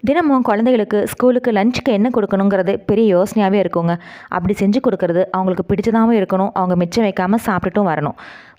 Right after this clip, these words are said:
வாங்க, அந்த மாதிரியான விதவிதமான சுவையான அஞ்சு வகையான லஞ்ச் பாக்ஸ் ரெசிபீஸ் சிம்பிளா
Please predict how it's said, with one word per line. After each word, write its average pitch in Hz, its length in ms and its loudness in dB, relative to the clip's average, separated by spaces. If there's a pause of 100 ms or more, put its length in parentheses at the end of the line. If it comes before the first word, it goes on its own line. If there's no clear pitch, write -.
(100)
வாங்க, 196 320 0 (140)
அந்த 285 200 2 (100)
மாதிரியான 180 520 0 (100)
விதவிதமான 214 600 0 (100)
சுவையான 233 580 0 (160)
அஞ்சு 233 280 2
வகையான 180 400 0
லஞ்ச் 196 300 -2
பாக்ஸ் 220 220 -2
ரெசிபீஸ் 170 360 -2 (380)
சிம்பிளா 240 420 0